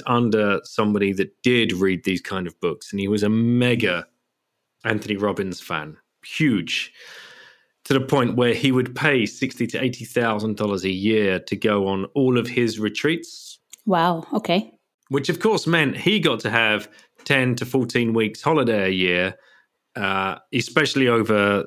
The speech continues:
Speaker 1: the actual holidays like Easter and Christmas and all of this kind of stuff, when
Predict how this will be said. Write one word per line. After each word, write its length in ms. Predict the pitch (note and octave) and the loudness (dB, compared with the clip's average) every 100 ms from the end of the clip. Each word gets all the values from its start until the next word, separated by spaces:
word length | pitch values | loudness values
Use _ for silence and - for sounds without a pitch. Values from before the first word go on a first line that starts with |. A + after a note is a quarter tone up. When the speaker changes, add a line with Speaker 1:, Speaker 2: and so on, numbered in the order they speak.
| C3+ | -4
Speaker 1:
the 460 | A2+ B2 B2+ B2 A#2+ | 0 2 4 2 2
actual 540 | C3+ B2+ - B2 A2 | 2 0 -2 -2 0
holidays 560 | G2 A2+ G2 F#2+ G2+ A2+ | 0 0 0 0 0 0
like 240 | G2+ F#2+ - | 0 0 -2
Easter 520 | A2+ - A#2 G#2+ G2 | 0 0 0 2 2
and 160 | F#2 | -2
Christmas 500 | - A#2 - G2+ F#2 | -2 -4 -2 -6 -6
and 80 | G#2+ | -4
all 140 | G#2+ G2+ | -2 -2
of 80 | |
this 160 | G2+ A2+ | -4 -8
kind 180 | - G2+ | -8 -10
of 60 | |
stuff, 320 | - F#2+ F2+ - | -8 -8 -8 -6
when 400 | G#2 G2+ G2+ | -2 0 -2